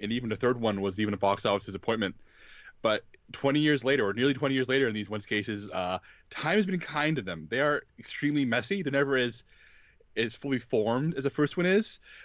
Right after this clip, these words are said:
but it's Wachowski's making the movie they wanna make as opposed to, you know, redoing The Matrix again. And they're just putting their hearts out there in a way that is incredibly admirable, and I found really satisfying on revisit.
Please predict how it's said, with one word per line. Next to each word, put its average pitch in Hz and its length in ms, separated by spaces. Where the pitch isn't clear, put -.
but 120 240
it's - 140
Wachowski's 190 720
making 151 380
the 151 80
movie 139 320
they 131 240
wanna 131 260
make 107 300
as 123 140
opposed 123 420
to, 117 60
you 113 40
know, 110 160
redoing 123 420
The 110 60
Matrix 113 360
again. 180 340
And 135 120
they're 156 100
just - 140
putting 170 280
their 131 180
hearts 123 460
out 120 200
there 156 260
in 123 100
a 123 80
way 127 300
that 120 260
is 101 380
incredibly 156 680
admirable, 117 440
and 101 80
I 123 100
found 110 480
really 120 160
satisfying 104 680
on 104 160
revisit. 104 460